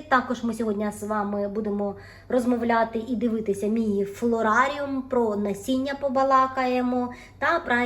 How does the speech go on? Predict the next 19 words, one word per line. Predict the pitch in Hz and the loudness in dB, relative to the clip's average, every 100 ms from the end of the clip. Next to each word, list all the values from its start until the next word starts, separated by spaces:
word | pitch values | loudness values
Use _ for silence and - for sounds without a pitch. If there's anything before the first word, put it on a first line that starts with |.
| 240 | 0
інші | 240 254 247 233 233 226 220 | 2 4 4 0 -4 -4 -2
кімнатні | 214 208 208 208 220 214 208 208 | -2 0 0 -2 -2 -2 -2 -2
рослини. | 220 220 202 180 175 | -2 -2 -2 -2 -4
Але | 254 277 330 | -4 -2 -2
розпочати | 320 339 349 453 349 | -2 -4 -4 -4 -4
я | 269 | -6
хочу | 277 269 | -8 -10
саме | 254 277 254 240 | -6 -2 -2 -2
із | 277 247 - | -4 -4 -6
флораріуму, | - 240 240 254 381 370 262 214 202 196 | -12 -6 -2 0 0 -2 -2 -4 -8 -6
тому | 233 285 | -4 -4
що | 311 - 294 226 | -6 -6 -6 -4
в | |
мене | 233 311 277 | -4 -2 -4
є | 202 247 | -2 -2
вам | 254 220 226 233 | -2 -4 -6 -6
що | - 214 | -8 -8
показати. | 208 202 202 190 180 156 - | -6 -8 -6 -6 -6 -10 -12
Дівчат | - 208 196 | -10 -8 -4